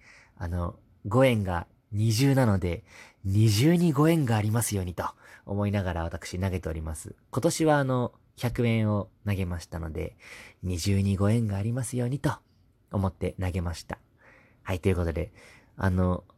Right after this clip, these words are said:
まあ、でもお賽銭はね、気持ちだと思うので、あの、いくらでも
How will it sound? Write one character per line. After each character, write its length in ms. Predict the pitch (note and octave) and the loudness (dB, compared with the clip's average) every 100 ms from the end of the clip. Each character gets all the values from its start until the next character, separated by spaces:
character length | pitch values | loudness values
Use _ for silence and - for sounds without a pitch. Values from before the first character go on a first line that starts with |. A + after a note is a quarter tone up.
| _ | _
ま 120 | D3+ D3 | 2 4
あ、 40 | |
で 80 | A#2+ | 4
も 120 | G#2 | 2
お 40 | |
賽 200 | G#2+ F3 | 2 -2
銭 140 | - G3+ | 0 -2
は 60 | |
ね、 100 | G#3 | -2
気 180 | - - | -4 -4
持 140 | D#3 F3+ | -2 -2
ち 120 | F#3+ | -2
だ 80 | A3 | -2
と 140 | A3+ | 0
思 160 | A3 A#3+ | 0 2
う 60 | |
の 120 | F3 | 0
で、 420 | F2+ F#2 F2+ F2 - | 2 2 2 -2 -4
あ 120 | F#2 | -4
の、 440 | F2+ F2 F2 E2+ - _ _ _ _ _ | -2 -2 -2 -4 -10 _ _ _ _ _
い 80 | - | -2
く 80 | G2+ | 0
ら 100 | F#2 | 2
で 80 | A2 | 4
も 340 | A#2 A#2 | 4 2